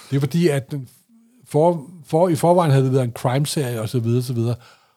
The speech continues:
Og der var den lille ting med, at hvis en serie skulle starte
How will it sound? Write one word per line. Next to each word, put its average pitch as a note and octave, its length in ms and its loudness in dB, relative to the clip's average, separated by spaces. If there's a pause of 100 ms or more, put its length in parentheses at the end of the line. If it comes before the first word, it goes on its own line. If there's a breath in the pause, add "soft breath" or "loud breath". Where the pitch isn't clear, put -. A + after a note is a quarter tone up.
(120 soft breath)
Og C3+ 140 -4
der D3 100 4
var D3 160 6
den D3+ 220 2
lille C#3+ 240 4
ting - 360 0 (1080)
med, C#3 260 4 (180)
at B2+ 120 -2
hvis B2 260 0
en B2+ 100 -2
serie E3 480 0 (120)
skulle - 240 -14
starte A#2+ 340 -2